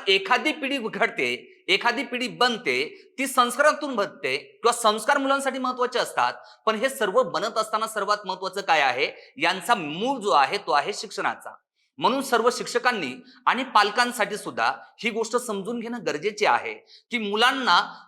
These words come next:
जर आपल्याला म-, गुन्हेगारीमुक्त भारत बनवायचा असेल,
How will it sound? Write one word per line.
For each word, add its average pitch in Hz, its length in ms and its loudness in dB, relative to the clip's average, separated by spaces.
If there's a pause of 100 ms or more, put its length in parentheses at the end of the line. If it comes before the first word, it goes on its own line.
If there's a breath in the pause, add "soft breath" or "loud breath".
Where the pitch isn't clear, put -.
जर 254 120 4
आपल्याला 254 340 2
म-, 180 380 -4
गुन्हेगारीमुक्त 269 600 2
भारत 240 240 4
बनवायचा 208 440 2
असेल, 113 320 -2